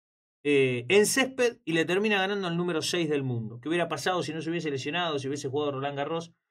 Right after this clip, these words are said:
Andá a saber dónde estaba el destino hoy de Comesaña, pero este presente tiene que ver también con que, además, como si todo esto fuera poco,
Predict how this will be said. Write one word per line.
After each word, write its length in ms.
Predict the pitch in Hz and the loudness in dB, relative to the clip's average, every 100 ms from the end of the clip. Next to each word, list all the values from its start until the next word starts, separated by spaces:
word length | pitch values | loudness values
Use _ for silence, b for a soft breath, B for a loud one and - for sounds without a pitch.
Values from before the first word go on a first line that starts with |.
| _ | _
Andá 160 | - 151 | -6 -2
a 40 | |
saber 220 | 151 160 | 0 2
dónde 180 | 160 147 | 0 0
estaba 280 | 131 165 151 | 2 4 4
el 60 | 131 | 0
destino 420 | 123 175 151 143 | -2 -2 2 2
hoy 280 | 160 165 170 _ _ _ | 2 0 -8 _ _ _
de 140 | 123 123 | -2 2
Comesaña, 600 | 131 143 - 156 131 120 | 2 4 2 2 0 2
pero 320 | 135 135 131 | 2 2 0
este 260 | 170 180 | 0 2
presente 760 | 175 165 160 240 240 180 202 - _ _ _ _ _ _ | 2 2 2 2 2 0 -2 -4 _ _ _ _ _ _
tiene 260 | 190 208 175 | 4 4 4
que 100 | 180 | 2
ver 160 | 202 | 2
también 320 | 185 185 220 | 2 2 2
con 200 | 202 180 | 4 2
que, 340 | 151 160 160 - | 2 0 0 -4
además, 680 | 147 180 196 220 147 - - _ _ _ _ - | 2 4 4 2 0 -4 -16 _ _ _ _ -14
como 180 | 107 | -12
si 180 | 110 113 | -10 -6
todo 220 | 127 170 | 0 2
esto 180 | 160 160 | 2 -2
fuera 260 | 160 175 170 | -2 -4 -2
poco, 360 | 123 123 135 | -4 -6 -10